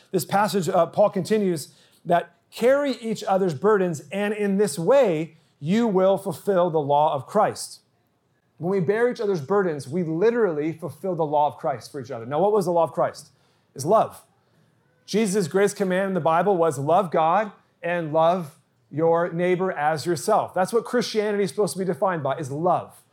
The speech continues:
Love is to define everything that we do here. And I know that hasn't been true of everybody's experience in a church, but it's what Jesus taught for us to be, is to love one another.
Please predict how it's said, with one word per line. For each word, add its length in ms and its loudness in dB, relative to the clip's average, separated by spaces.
Love 280 2
is 120 0
to 100 -6
define 560 -2
everything 460 -2
that 140 -4
we 100 -4
do 220 0
here. 220 -10
And 240 -10
I 100 -4
know 240 2
that 240 0
hasn't 280 -2
been 120 -4
true 160 -2
of 80 -2
everybody's 440 0
experience 480 -6
in 60 -8
a 80 -8
church, 520 -6
but 100 -2
it's 80 -2
what 180 -4
Jesus 480 -4
taught 360 -4
for 100 -12
us 300 -8
to 80 -10
be, 280 -6
is 120 -18
to 120 -10
love 400 -4
one 360 -6
another. 460 -10